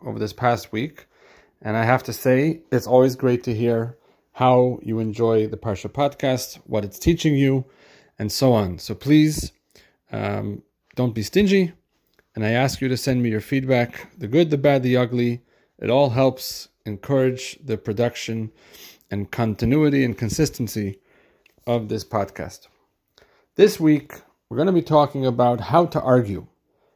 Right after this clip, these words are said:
how to disagree, how to dispute, something that our society is sorely, sorely in need of some training and lessons in how to do it the right way,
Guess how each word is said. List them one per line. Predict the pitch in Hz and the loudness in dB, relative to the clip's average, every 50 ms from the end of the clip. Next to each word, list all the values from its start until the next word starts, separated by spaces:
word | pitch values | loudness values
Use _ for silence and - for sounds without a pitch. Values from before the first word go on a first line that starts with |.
| _ _ _ | _ _ _
how | - 147 156 165 | 2 4 4 4
to | 160 165 151 | 2 0 -2
disagree, | 147 147 131 - 135 123 120 127 139 143 143 139 131 | -2 -2 -2 -2 -6 -4 -2 2 2 2 2 2 0
how | 120 110 139 151 | 0 -2 -2 -2
to | 147 - 147 | -2 -4 -6
dispute, | 135 127 107 - - - 139 143 139 123 - - - - _ _ _ _ _ _ _ _ _ _ _ | -4 -4 -6 -6 -8 -2 2 4 4 4 2 -6 -20 -20 _ _ _ _ _ _ _ _ _ _ _
something | - - 143 151 135 151 151 143 127 | -4 -2 0 0 0 0 -2 0 0
that | 131 131 | 0 0
our | 127 127 120 | 0 -2 -2
society | - 123 113 - - 131 127 131 131 131 123 131 127 123 | -4 -8 -8 -2 0 2 2 4 2 2 2 0 -2 -2
is | 113 104 | -4 -6
sorely, | - - - - - 170 185 196 196 190 175 160 139 127 117 | -8 -10 -10 -4 0 2 2 4 4 4 2 2 2 0 -2
sorely | - - - - 170 170 165 165 160 156 143 139 131 120 | -4 -8 -8 -4 -2 2 4 4 4 4 4 2 2 0
in | 110 110 113 120 | 0 -2 -2 -2
need | 131 143 147 135 113 104 92 - _ _ _ _ _ _ _ _ - | 0 0 0 0 0 -2 -6 -12 _ _ _ _ _ _ _ _ -8
of | 110 110 101 | -8 -8 -8
some | - - 117 110 - | -6 -8 -8 -8 -8
training | - - 151 156 156 151 143 139 131 | -4 0 2 2 4 4 2 2 0
and | 117 113 113 117 | -2 -2 -2 0
lessons | 131 143 147 143 - 147 131 117 120 | 2 2 0 0 0 -4 -4 -2 -2
in | 123 120 113 | -2 -2 0
how | 113 139 139 | 0 -2 -2
to | 135 - | -2 -6
do | 120 117 139 131 | -6 -4 -2 -2
it | 120 113 | -2 -2
the | 120 113 | -2 -2
right | 120 120 120 110 | -2 -2 -2 0
way, | 113 123 127 120 120 120 123 | 0 0 2 2 0 -2 -4